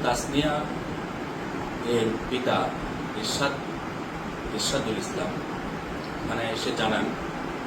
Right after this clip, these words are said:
সতেরো নয় দুই হাজার পঁচিশ তারিখ সন্ধ্যা আনুমানিক আঠারোটা বিশ ঘটিকার সময় তার শিশু কন্যা তাসনিয়া খেলাধুলা করার সময় রাতে নিখোঁজ হয়।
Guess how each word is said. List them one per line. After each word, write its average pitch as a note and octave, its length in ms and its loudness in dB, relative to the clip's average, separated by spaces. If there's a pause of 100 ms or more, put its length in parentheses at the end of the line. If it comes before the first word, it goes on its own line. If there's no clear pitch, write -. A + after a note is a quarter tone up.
(280)
সতেরো C#3 400 6
নয় B2 120 6
দুই A#2 200 4
হাজার A2 220 4 (640)
পঁচিশ - 320 0
তারিখ C3+ 200 4 (460)
সন্ধ্যা G#2 260 2
আনুমানিক G2+ 360 2 (1120)
আঠারোটা A2 560 2
বিশ G#2+ 100 2
ঘটিকার A#2+ 400 2
সময় - 640 -2
তার G#2 100 2
শিশু A#2+ 360 2
কন্যা G#2+ 240 2 (100)
তাসনিয়া G#2 380 0 (1200)
খেলাধুলা A2+ 380 2
করার A#2+ 200 2
সময় C#3+ 340 0 (260)
রাতে G#2+ 220 2
নিখোঁজ A2 360 0
হয়। C#3 180 0